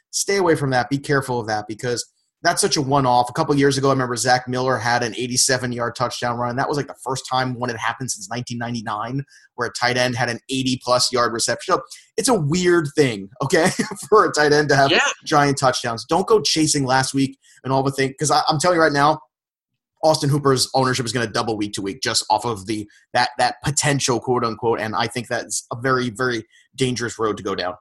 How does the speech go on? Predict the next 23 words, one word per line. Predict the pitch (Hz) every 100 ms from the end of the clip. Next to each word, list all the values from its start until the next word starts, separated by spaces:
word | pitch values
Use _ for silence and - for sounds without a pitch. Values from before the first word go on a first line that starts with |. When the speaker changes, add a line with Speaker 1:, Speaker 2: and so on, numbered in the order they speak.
| _ _ _ -
Speaker 2:
You | 156
look | 170 185
at |
the | 131
stats | - 131 135 -
in | 117
Austin | 107 107 117
Hooper | 123 120
at | 107
over | 113 113
a | 110
hundred | 117 107
twenty | 131 113
receiving | 98 - 131 123
yards, | 107 104 -
two | -
catches, | - 113 110
and | 101
you're | 101
like, | 101
"Okay, | 135 139
yeah, | 110 143 117
he's, | 131 160 -